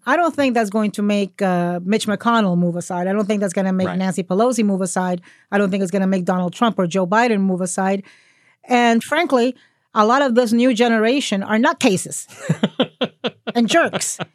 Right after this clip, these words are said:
Speaker 1: and people who are just, you know, performance artists wanting
Speaker 2: Right.
Speaker 1: clicks and, and wanting to f-, raise funds and, and make names for themselves. You know, who are the young generation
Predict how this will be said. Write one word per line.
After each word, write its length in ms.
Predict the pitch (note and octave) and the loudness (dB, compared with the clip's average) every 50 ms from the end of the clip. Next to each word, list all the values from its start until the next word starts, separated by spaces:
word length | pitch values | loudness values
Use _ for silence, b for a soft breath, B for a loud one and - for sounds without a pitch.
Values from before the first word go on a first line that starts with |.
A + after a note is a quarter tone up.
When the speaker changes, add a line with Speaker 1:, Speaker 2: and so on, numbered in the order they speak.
| _ - - | _ -2 0
Speaker 1:
and 160 | A#3 A#3 - | 0 0 2
people 320 | - C#4+ B3 - D4+ D4 | 0 0 0 2 2 4
who 140 | B3+ C4+ C4 | 4 4 4
are 160 | B3+ B3 A#3+ | 4 4 2
just, 400 | G#3 - B3+ B3+ B3+ A#3 - - | 2 0 0 0 0 -2 0 0
you 60 | C4+ C4 | 2 2
know, 100 | B3 B3 | 2 2
performance 580 | - - A#3 - - C#4+ D4+ D#4+ D4 C4 A#3 A3 | 0 0 -2 -2 0 0 2 2 2 2 0 0
artists 480 | G#3+ G#3+ G#3 A3 G#3 A3 A3 - - | 0 2 2 2 2 0 -2 -2 -2
wanting 580 | A3+ G#3 G#3+ A3+ A#3 B3 B3 B3+ B3+ B3 A#3+ A#3 | -2 0 2 2 2 2 2 2 2 2 2 0
Speaker 2:
Right. 120 | F3 D#3+ | 0 -4
Speaker 1:
clicks 440 | - - C4+ D4+ D#4 C4+ - - - | -2 0 0 2 2 0 -2 -8 -10
and, 480 | G3 - G#3+ G#3 G3+ G3+ G3+ G3+ G3+ G3+ | -4 -2 0 2 2 2 2 2 0 0
and 240 | G#3 A3 G#3+ G#3+ A3+ | 0 0 0 0 2
wanting 260 | A#3 A#3+ B3+ B3+ A#3+ | 2 2 2 0 0
to 80 | A#3+ A3+ | -2 -4
f-, 140 | - - - | -6 -8 -14
raise 460 | - G3 G#3 G3+ A#3 B3 C4+ B3 - | -16 -12 -4 -2 0 0 0 0 -2
funds 460 | - - C4+ D4+ D4+ C#4 A#3+ A3 G3+ A3 | -2 0 2 2 2 2 2 2 0 0
and, 120 | G#3 G#3 | -2 0
and 160 | G#3 G#3+ G#3+ | 0 0 0
make 160 | A3+ A#3+ A#3 | 0 0 0
names 260 | A#3 C#4 D#4 F4 D4+ - | 0 0 0 0 -2 -2
for 120 | - G3+ | -2 -4
themselves. 400 | F#3 F3 D#3+ - E3+ D#3+ D#3 D3+ | -4 -4 -4 -4 -6 -6 -6 -4
You 100 | G#3+ A#3+ | -2 -2
know, 140 | B3+ A#3+ A#3 | 0 0 2
who 180 | A#3+ E4 D#4+ | 2 2 2
are 140 | D4+ D4+ D4+ | 2 2 2
the 100 | B3+ B3 | 0 2
young 260 | A3+ A3 A3 G#3+ G#3 F3+ | 2 2 2 0 0 0
generation 560 | G#3+ G3+ G3+ G3 G3 F#3+ F#3 - - F3+ D#3+ | 0 0 0 0 0 -2 -2 -4 -8 -10 -10